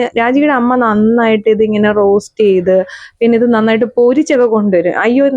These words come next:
രാജി അത് കൊണ്ടുവന്നു കഴിഞ്ഞാൽ അടിയായിരുന്നു അവിടെ. രാജി അവസാനം എടുത്ത് ഒളിപ്പിച്ചൊക്കെ വെക്കും, ആർക്കും തരത്തില്ല, എനിക്ക് വേണം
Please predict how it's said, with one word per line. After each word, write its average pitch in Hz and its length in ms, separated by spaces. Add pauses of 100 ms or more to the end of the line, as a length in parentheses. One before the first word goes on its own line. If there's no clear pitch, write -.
രാജി 220 340
അത് 277 160
കൊണ്ടുവന്നു 254 560
കഴിഞ്ഞാൽ 254 320
അടിയായിരുന്നു 190 760
അവിടെ. 160 200
രാജി 214 260
അവസാനം 240 340
എടുത്ത് 233 180
ഒളിപ്പിച്ചൊക്കെ 202 580
വെക്കും, - 260 (440)
ആർക്കും 208 340
തരത്തില്ല, 180 480
എനിക്ക് 196 320
വേണം 175 340